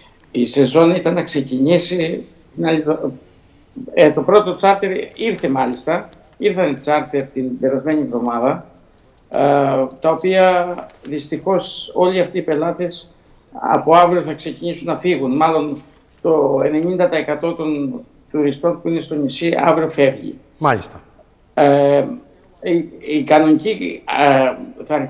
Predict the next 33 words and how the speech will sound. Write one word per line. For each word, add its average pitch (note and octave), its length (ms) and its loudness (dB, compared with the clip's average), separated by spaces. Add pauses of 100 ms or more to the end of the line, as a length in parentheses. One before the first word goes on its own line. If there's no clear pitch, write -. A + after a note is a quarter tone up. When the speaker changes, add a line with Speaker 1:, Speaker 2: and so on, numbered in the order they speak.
(140)
Speaker 1:
θα E3 120 0
άρχισε G3 340 0
η C#3 40 -8
σεζόν, C#3+ 540 0 (440)
ε, - 60 -2
τις - 240 -6
επόμενες D3+ 920 0 (420)
εβδομάδες, C3+ 760 4
τις - 80 -14
επόμενες D3+ 360 -4
δύο C3+ 120 -4
εβδομάδες. A#2 760 -6 (400)
Είχαμε E3 360 -2 (280)
αρκετό D#3 440 0
κόσμο, C3+ 460 2
ερχόταν D#3 360 -4
τα C3+ 200 -2
groups D#3 400 -4 (280)
των C3 220 -2
Senioren C3+ 560 4
Rising C3 420 2
από - 120 -6
την A#2+ 160 -4
Αυστρία, F3 760 4 (420)
ε, C3+ 180 4
σε C#3 180 2
δύο, C3+ 720 4 (540)
ε, A#2 60 -2
εφτάμισι E3 580 2
και C#3 140 -6
πέντε C#3+ 260 0
χιλιάδες B2+ 520 -2
άτομα D#3+ 600 -2